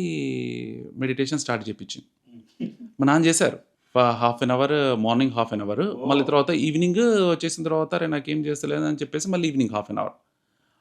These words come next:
Speaker 1: అలాంటిది అట్లా స్టార్ట్ చేసి మా నాన్న ఇప్పటికీ వచ్చి దాదాపుగా one, టూ మంత్స్ అవుతుంది.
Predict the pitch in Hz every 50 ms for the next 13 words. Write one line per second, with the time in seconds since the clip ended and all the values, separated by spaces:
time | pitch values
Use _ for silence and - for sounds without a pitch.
0 | _ _ - 120 127 143 147 147 143 165 175 214 208 202 196 175 143 - - -
1 | _ _ _ _ _ _ _ _ _ _ _ _ _ _ - 120 120 - 151 131
2 | - - 113 117 135 139 143 139 107 95 - 127 165 185 180 160 135 120 113 117
3 | 120 123 135 147 147 139 131 - 139 131 127 127 - 165 160 156 151 143 135 135
4 | 131 - - - - - _ _ _ _ _ - - - 117 113 - - 151 139
5 | 117 113 117 120 120 120 127 131 123 120 120 117 117 117 - 170 165 170 156 151
6 | 185 156 127 - 101 - -